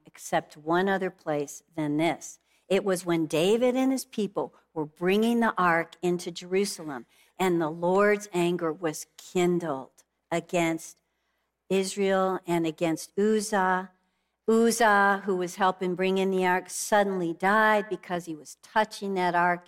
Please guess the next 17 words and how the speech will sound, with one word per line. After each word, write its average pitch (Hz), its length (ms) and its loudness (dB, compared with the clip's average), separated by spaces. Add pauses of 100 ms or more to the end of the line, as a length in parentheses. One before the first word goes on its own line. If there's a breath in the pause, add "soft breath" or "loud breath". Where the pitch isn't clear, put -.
irreverently. 226 1000 0 (2000)
And 226 220 4
maybe 247 300 2
this 254 220 0
was 247 140 -8
David 214 380 -8 (340)
right 147 240 -6
now. - 80 -20 (600 soft breath)
And 180 160 -2
maybe 220 260 -2
this 254 280 -6
was 226 200 -2
Israel 175 460 -4
right 156 300 -4
now, 151 420 -4 (760)
being 233 240 2
careless 302 1040 -6